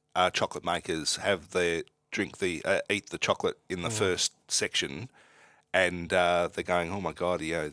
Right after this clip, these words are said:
Speaker 1: this has got this in it." And one, the guy from, I always forget the, the show that
Speaker 2: Little
Speaker 1: he's
Speaker 2: Britain.
Speaker 1: from. Yeah. Um, and he goes, "Cherry."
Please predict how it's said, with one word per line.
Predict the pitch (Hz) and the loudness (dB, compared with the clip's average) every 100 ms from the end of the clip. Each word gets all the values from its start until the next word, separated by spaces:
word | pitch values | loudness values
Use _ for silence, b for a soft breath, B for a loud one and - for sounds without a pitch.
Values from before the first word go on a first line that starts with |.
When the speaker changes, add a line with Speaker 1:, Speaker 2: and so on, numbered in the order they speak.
| - | -10
Speaker 1:
this | - - | -6 -4
has | - | -4
got | 82 - | -6 -2
this | 95 - | -2 0
in | 92 | 0
it." | 87 | -2
And | 95 90 90 | -4 -4 0
one, | 95 85 - | 0 0 -6
the | 90 85 | -6 0
guy | 95 92 | 2 2
from, | - 82 69 - | 2 -4 -6 -6
I | 82 | -4
always | 76 - | -2 -4
forget | 80 76 - _ | -6 -8 -10 _
the, | - 73 - | -8 -8 -4
the | |
show | 78 80 80 | -2 0 0
that | 76 | 0
Speaker 2:
Little | 69 | 2
Speaker 1:
he's | |
Speaker 2:
Britain. | 143 78 78 | 4 2 0
Speaker 1:
from. | - b b - | -4 b b 4
Yeah. | 95 80 - - | 4 4 2 4
Um, | 98 90 85 78 b b b | 6 6 2 -6 b b b
and | 90 | -2
he | 87 | 0
goes, | 85 - - - | 0 -2 -8 -2
"Cherry." | - - 87 87 80 80 58 - 50 - | 0 2 2 0 0 -2 -2 -6 -6 -4